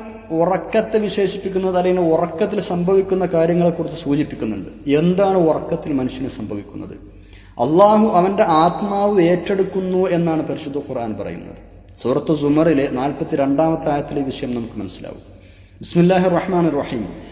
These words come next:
അല്ലാഹു യതവഫൽ അൻഫുസ ഹീന മൗതിഹാ വല്ലത്തി ലം തമുത് ഫീ മനാമിഹാ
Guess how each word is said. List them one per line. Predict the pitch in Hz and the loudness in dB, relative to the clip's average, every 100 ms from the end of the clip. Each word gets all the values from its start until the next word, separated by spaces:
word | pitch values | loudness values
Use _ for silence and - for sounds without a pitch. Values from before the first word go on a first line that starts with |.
| - | -10
അല്ലാഹു | - 123 131 165 214 214 190 | -4 0 4 6 6 6 4
യതവഫൽ | 165 175 208 202 - 202 185 | 4 2 0 -2 -2 -2 0
അൻഫുസ | 180 202 170 190 196 | 0 -4 -6 -6 -6
ഹീന | 175 185 208 196 | -4 -4 -4 -2
മൗതിഹാ | 190 175 170 - 185 170 107 - - - - - | -2 -2 -2 -2 0 0 0 -6 -14 -16 -20 -8
വല്ലത്തി | 120 123 135 180 - 180 | -4 0 2 2 2 2
ലം | 160 151 139 165 | 2 2 0 -2
തമുത് | 208 220 | -2 -2
ഫീ | - - 147 | -4 0 0
മനാമിഹാ | 127 120 113 104 90 | 0 0 -2 -4 -6